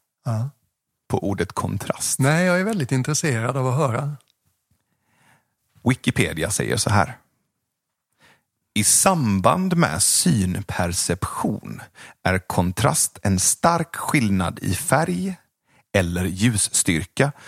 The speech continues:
Speaker 2: som gör ett objekt urskiljbart gentemot andra objekt eller gentemot en bakgrund. Det betyder att om vi inte hade haft kontraster hade vi inte kunnat urskilja objekt. Vi hade inte synts.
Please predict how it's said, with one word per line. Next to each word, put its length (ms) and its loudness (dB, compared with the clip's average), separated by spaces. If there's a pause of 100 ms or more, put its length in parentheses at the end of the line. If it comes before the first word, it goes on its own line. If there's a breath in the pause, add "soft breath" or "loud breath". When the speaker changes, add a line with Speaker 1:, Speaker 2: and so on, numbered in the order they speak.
(140 loud breath)
Speaker 2:
som 260 2
gör 360 0
ett 180 -8
objekt 560 -6 (200)
urskiljbart 1700 0
gentemot 680 -4 (120)
andra 500 2
objekt 540 -6
eller 240 -8
gentemot 640 -4
en 180 -2
bakgrund. 840 0 (640 loud breath)
Det 80 -2
betyder 420 2
att 220 2
om 100 2
vi 100 0
inte 420 -2
hade 220 -4
haft 200 -6
kontraster 800 -2 (300 loud breath)
hade 260 0
vi 80 2
inte 280 -2
kunnat 280 -4 (120)
urskilja 1040 0 (140)
objekt. 720 -8 (200)
Vi 80 -4
hade 200 0
inte 220 -2
synts. 680 -2